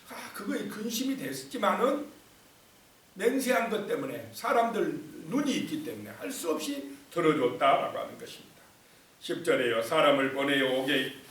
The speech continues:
옥에서 요한의 목을 베어." 십일 절에요. "그 머리를 소반에 얹어서 그 소녀에게 주니 그가 자기 어머니에게로 가져가니라." 음,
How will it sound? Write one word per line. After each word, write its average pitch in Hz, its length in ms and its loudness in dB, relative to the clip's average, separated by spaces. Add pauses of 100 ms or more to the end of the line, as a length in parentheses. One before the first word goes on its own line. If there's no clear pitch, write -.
(260)
옥에서 156 500 6
요한의 147 380 8
목을 135 380 2
베어." 127 1000 6 (540)
십일 117 400 -6
절에요. 104 340 -4 (280)
"그 226 100 -6
머리를 156 540 8
소반에 139 400 4
얹어서 127 520 0
그 190 140 -2
소녀에게 131 640 -2
주니 151 420 -2 (200)
그가 165 280 4
자기 143 320 2
어머니에게로 143 800 0
가져가니라." - 1120 -6 (1160)
음, 104 380 -20